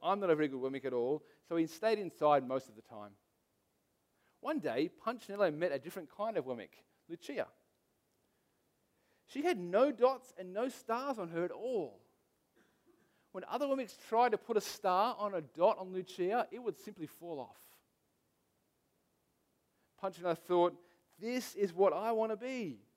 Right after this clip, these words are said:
So he asked Lucia, and he said, and she said, "Well, it's because I go and visit Eli, the maker's place, every day." That night, Punchinello wondered,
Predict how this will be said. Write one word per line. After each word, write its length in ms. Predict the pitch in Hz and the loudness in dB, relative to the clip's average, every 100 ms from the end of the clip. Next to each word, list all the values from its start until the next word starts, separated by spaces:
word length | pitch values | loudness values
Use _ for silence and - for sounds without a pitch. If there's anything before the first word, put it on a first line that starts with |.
| _ _ _ - | _ _ _ -8
So 100 | 196 | -4
he 60 | 160 | 0
asked 260 | 233 240 | 0 -2
Lucia, 380 | 196 180 - 165 | -10 -12 -2 0
and 100 | 156 | 0
he 60 | 165 | -4
said, 340 | - 208 196 - _ _ _ _ | 2 2 2 -8 _ _ _ _
and 220 | 160 156 | -4 -4
she 120 | 185 226 | -4 -6
said, 360 | - 175 160 | 2 2 2
"Well, 140 | 175 214 | 0 0
it's 80 | |
because 400 | - 208 - 269 | -2 -12 0 2
I 60 | 247 | 2
go 240 | 185 190 | 4 4
and 100 | 180 | 2
visit 400 | 147 214 147 170 - _ _ 185 | -4 -6 -2 -4 -4 _ _ -6
Eli, 320 | 240 226 160 | 0 4 4
the 100 | 147 | 2
maker's 320 | 185 220 208 | -4 -2 -4
place, 280 | - 160 151 | 0 0 0
every 180 | 147 143 | -8 -6
day." 240 | 127 107 - _ _ _ _ _ _ _ _ _ _ _ _ _ _ _ _ _ _ _ _ _ _ | -6 -8 -16 _ _ _ _ _ _ _ _ _ _ _ _ _ _ _ _ _ _ _ _ _ _
That 120 | 147 | -2
night, 220 | 143 139 | 0 -6
Punchinello 400 | - 151 - 143 | -6 -10 -4 -2
wondered, 420 | 131 139 147 123 | 0 -2 0 -2